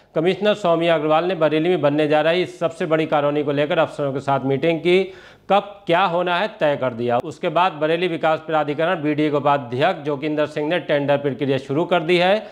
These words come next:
अब आपको इस तेरह सेक्टर वाली कॉलोनी के बारे में बताते हैं। इसमें कुछ नहीं, बहुत कुछ है। पाँच हजार रिहायशी और कमर्शियल प्लाट, पैंतालीस मीटर और तीस मीटर चौड़ी जोनल रोड,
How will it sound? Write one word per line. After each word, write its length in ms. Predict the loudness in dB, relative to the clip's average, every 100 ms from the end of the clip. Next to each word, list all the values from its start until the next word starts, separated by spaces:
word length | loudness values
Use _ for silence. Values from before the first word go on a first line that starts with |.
| -20 -6
अब 140 | -2 2
आपको 320 | 0 0 -4
इस 200 | -6 -2
तेरह 240 | 0 0 0
सेक्टर 380 | 0 -2 0
वाली 280 | 2 2 0
कॉलोनी 420 | 0 0 0 -2 -4
के 80 |
बारे 240 | 0 2 2
में 120 | -2
बताते 360 | -2 -2 -4 -6
हैं। 340 | -6 -8 -12 -20 -20 _
इसमें 240 | -2 0 2
कुछ 240 | 0 2
नहीं, 260 | 2 2 2
बहुत 280 | 0 0 -4
कुछ 260 | -8 -8
है। 200 | -8 -8 -10 -16 _ 0
पाँच 240 | 2 2
हजार 240 | 0 0 0
रिहायशी 480 | 0 0 -2 -4
और 140 | -6 -4
कमर्शियल 400 | -2 -2 -2 -6
प्लाट, 400 | -4 0 2 0 -4 -4
पैंतालीस 440 | 0 0 -2 -4
मीटर 180 | -6 -2
और 200 | -2 -4 -4
तीस 260 | -4 -2
मीटर 240 | -2 0 0
चौड़ी 320 | 0 0 0
जोनल 380 | 0 0 2 2
रोड, 360 | 2 2 0